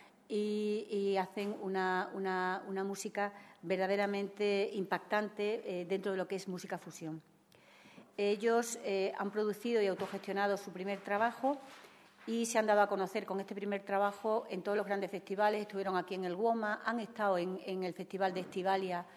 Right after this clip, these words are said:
en nuestro festival el año pasado, también han estado en el Festival Internacional de Música Folk de Plasencia, es decir, que, bueno, han tocado todos los grandes festivales porque es, eh, digamos que se ha convertido en, en un grupo casi de culto en, en su ámbito.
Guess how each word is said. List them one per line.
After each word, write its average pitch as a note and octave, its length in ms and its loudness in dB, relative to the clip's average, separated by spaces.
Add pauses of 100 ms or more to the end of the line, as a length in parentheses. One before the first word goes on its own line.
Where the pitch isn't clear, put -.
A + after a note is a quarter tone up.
(160)
en F#3+ 120 -2
nuestro F#3+ 260 -2
festival F#3 600 0
el F3+ 100 -4
año F#3 220 -2
pasado, G#3 460 2 (340)
también G#3 280 0
han F#3+ 100 0
estado F#3+ 240 -2
en F#3+ 60 0
el F3+ 60 -4
Festival F#3 320 -4
Internacional F3+ 640 -4 (320)
de F3 80 -4
Música F#3+ 280 -4
Folk F3+ 180 -4
de F3 80 -2
Plasencia, F#3+ 640 -2 (300)
es F3+ 80 -6
decir, F3+ 260 -6
que, F3 80 -6
bueno, F3 240 -4 (300)
han F3 100 -4
tocado F3+ 480 0 (140)
todos G3+ 160 2
los G3 100 0
grandes G3 240 0
festivales G3+ 460 -2
porque F#3 260 -6
es, - 280 -6
eh, F#3+ 120 -6
digamos F#3 380 -4
que G3 100 -10
se F#3+ 80 -4
ha F3 60 -4
convertido F3+ 500 -4
en, F3 300 -2
en F3 160 -4
un F3+ 80 -4
grupo E3+ 260 -8
casi F3+ 240 -8
de F3 140 -6
culto F#3+ 320 -8
en, D#3+ 320 -4
en F3 120 -8
su F3 200 -6
ámbito. D#3+ 360 -6